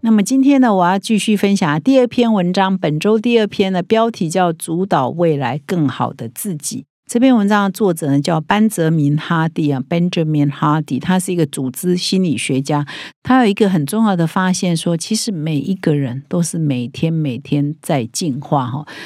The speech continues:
所以我们是一个未完成品啊哈。但是呢，事实是这样，但是呢，我们每一个人都会认为我就是这个样子，我大概一辈子就是这样了。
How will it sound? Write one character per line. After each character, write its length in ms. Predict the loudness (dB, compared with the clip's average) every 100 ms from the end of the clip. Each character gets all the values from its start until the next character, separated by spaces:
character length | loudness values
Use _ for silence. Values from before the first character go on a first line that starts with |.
| -4
所 140 | 0
以 40 | 2
我 40 |
们 180 | 2 0
是 200 | -2 -4
一 40 |
个 140 | -2 2
未 300 | 4 4 2
完 280 | 0 -2
成 300 | -2 -2 0
品 320 | -2 -2 -2 -4
啊 60 |
哈。 180 | -4 -4 0
但 200 | 2 2
是 220 | 0 -4
呢， 240 | -4 -2 -4 -8 -20 -20 _ _
事 220 | 0 2
实 140 | 2 0
是 140 | 0
这 120 | 0
样， 200 | 2 2 2
但 240 | 0 2
是 240 | 0 -2 -4
呢， 160 | -2
我 140 | -2 0
们 100 | 0
每 240 | 0 0
一 40 | 2
个 100 | 2
人 120 | 2
都 120 | 0
会 120 | 0
认 240 | 0 0 0
为 200 | -2 -6
我 180 | -2 -2
就 180 | 0 -2
是 240 | -2 -8 -12 -10
这 100 | -4
个 100 | -2
样 240 | 0 -2
子， 180 | -6 -8
我 100 | -6
大 120 | -4
概 140 | -2 0
一 120 | 0
辈 260 | 2 2
子 180 | 2 -4
就 140 | -2 -2
是 140 | -2
这 160 | -8 -6
样 160 | -4
了。 100 | -4